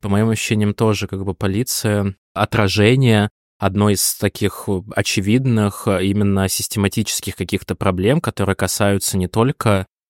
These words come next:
да, не знаю, корпораций, миллиардеров и так далее, но и того, как государство устроено, как государство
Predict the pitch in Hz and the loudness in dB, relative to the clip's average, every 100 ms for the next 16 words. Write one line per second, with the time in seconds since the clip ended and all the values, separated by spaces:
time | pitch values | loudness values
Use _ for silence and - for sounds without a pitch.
0 | - 98 98 101 95 98 92 95 - 95 | -10 -2 0 0 -2 -2 -2 -4 -2 2
1 | 101 - 104 95 95 92 92 95 92 92 | 2 0 -2 0 0 -2 -2 -2 -4 -8
2 | 98 95 98 147 151 101 98 95 - 95 | -6 -2 0 0 2 0 0 -2 -2 -4
3 | 110 - 95 101 - 98 98 - - 92 | -4 -2 -4 -4 -4 0 0 -2 -6 -6
4 | - 101 110 123 98 98 95 101 - 101 | -4 0 0 0 -2 -2 -4 -4 -2 0
5 | 107 - 98 | 0 -2 -2